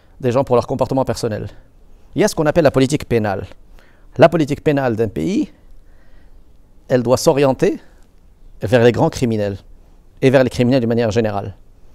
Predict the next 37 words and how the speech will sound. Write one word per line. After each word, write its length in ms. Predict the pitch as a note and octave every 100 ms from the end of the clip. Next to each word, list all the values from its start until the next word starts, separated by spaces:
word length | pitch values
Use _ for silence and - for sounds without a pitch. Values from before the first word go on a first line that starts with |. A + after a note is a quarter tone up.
| - - - - - -
Je 100 | B2
ne 80 | G#2+
vois 140 | C3
pas 80 | D#3+
en 140 | C#3
quoi 440 | - C3 A#2+ - - -
le 60 |
fait 140 | A#2 C3+
d'avoir 180 | A2+ A2+
des 60 |
relations 260 | A#2 B2 C3
sexuelles 460 | A#2+ - C3 F3+ E3+ - - - -
intéresse 420 | A#2 C3 C#3 -
l'État. 320 | A#2+ - G#2 - - -
Maintenant, 360 | B2 C#3+ D3+
on 40 | A2+
va 120 | A#2+
me 120 | A2+
dire, « 420 | A#2 F3+ - - -
Oui, 340 | A#2+ C3+ E3+
mais 120 | - C3
c'est 120 | C3+
le 60 |
code 160 | A#2 A#2
pénal. » 400 | - G#2 G2+ G#2+ - - - - - E3
Absolument, 500 | E3 E3 A#2 G2+ - - - -
absolument. 480 | B2+ D3+ A#2+ A2 A2 - - - -
Avant 180 | C3+ F#3
de 60 |
rebondir 380 | D#3+ D3+ C#3+ C#3
sur 180 | - A#2
ce, 120 | -
ce 120 | -
fameux 280 | A#2 B2+ A#2+
code 200 | A2+ A2+
pénal 480 | C3 B2+ B2 G#2+ - -
liberticide, 1200 | B2+ C#3+ C#3+ A#2 C3 B2 - A2+ - - G#3 A3